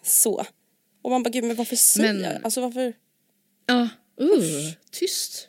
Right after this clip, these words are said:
Speaker 2: Ja, men det är ju också ofta så, har jag läst, har jag hört, att de egenskaperna man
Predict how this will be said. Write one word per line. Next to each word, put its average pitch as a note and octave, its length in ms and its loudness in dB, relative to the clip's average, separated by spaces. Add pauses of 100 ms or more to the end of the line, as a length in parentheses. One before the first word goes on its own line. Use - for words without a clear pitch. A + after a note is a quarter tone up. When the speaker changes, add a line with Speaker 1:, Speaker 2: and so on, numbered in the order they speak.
(100)
Speaker 2:
Ja, A3+ 280 -2 (260)
men A#3+ 200 4 (200)
det A#3 100 2
är C#4 160 0
ju D4 80 4
också G#3 240 -2
ofta F3+ 240 -4
så, D#3 220 -6
har F3 220 -6
jag F3+ 100 -2
läst, D#3 320 -6
har F#3 80 -8
jag E3+ 80 -6
hört, C4 280 -2
att - 240 -10 (440)
de G3+ 460 0
egenskaperna G#3 680 -4
man F#3 180 -4